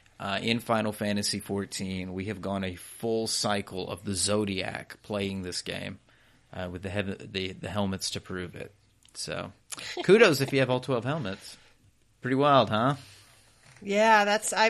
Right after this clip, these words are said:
Speaker 2: I, I'm most, sometimes I'm taken aback by the fact that we have been playing this game so long.
Speaker 1: Yeah.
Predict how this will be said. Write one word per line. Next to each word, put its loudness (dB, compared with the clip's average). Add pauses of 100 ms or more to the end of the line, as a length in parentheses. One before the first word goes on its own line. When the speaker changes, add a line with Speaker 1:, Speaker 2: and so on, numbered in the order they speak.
Speaker 2:
I, 2
I'm 4
most, 10
sometimes 4 (100)
I'm 6
taken 6
aback 8
by 0
the -2
fact 2
that 0
we -2
have -2
been -6
playing -4
this -4
game -6 (480)
so -4
long. -10 (1200)
Speaker 1:
Yeah. -2